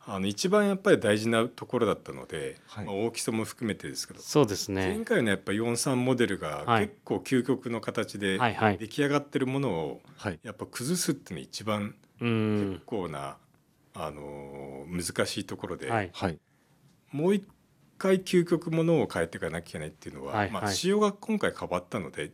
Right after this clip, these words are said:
Speaker 1: 若干。その分はそのやりやすさっていうか、その位置の問題と、あと、も-、み-、見栄えの問題
Speaker 3: はいはい。
Speaker 1: がやっぱり一番こだわったところですかね。
Speaker 3: ね。
Speaker 1: はい。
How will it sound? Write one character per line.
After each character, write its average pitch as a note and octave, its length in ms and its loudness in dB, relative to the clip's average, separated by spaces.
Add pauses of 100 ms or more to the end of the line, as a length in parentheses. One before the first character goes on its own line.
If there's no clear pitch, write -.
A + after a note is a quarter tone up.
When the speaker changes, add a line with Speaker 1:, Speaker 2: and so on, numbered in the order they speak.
(140)
Speaker 1:
若 - 180 -6
干。 - 300 -8 (560)
そ - 120 -2
の F#3+ 120 4
分 F#3+ 280 4
は F2+ 120 0
そ - 140 -4
の F2 280 -2 (540)
や A2 120 2
り A2+ 120 2
や B2 100 6
す - 140 -2
さ - 140 -2
っ - 40 -4
て - 220 -16
い F2 40 -10
う - 40 -16
か、 D2 260 -6 (140)
そ - 160 -8
の G#2 120 -4
位 F3+ 120 -2
置 E3+ 200 -2
の C3+ 60 6
問 G#2 340 2
題 B2+ 220 0
と、 F#3+ 160 2
あ E3+ 60 6
と、 D2 380 -4 (680)
も-、 D3+ 180 0 (300)
み-、 A2+ 140 -6 (200)
見 A2 120 -2
栄 F#2+ 220 4
え F#2 40 4
の F2+ 100 0
問 F2 220 -2
題 A2 260 6
Speaker 3:
は G#2+ 160 4
い F#2 60 2
は - 60 -12
い。 D#3+ 140 -12
Speaker 1:
が E3 140 -4
や C3 80 0
っ - 20 0
ぱ - 120 -4
り F2+ 60 -2
一 - 160 -10
番 E2+ 180 0
こ - 140 -4
だ F2 100 -4
わ E2 120 -2
っ F2 80 -8
た - 100 -20
と - 100 -18
こ G2+ 120 -16
ろ F#2 80 -12
で - 80 -20
す - 100 -14
か - 80 -20
ね。 - 60 -20 (400)
Speaker 3:
ね。 F2 200 -8 (600)
Speaker 1:
は - 200 -10
い。 A1 80 -12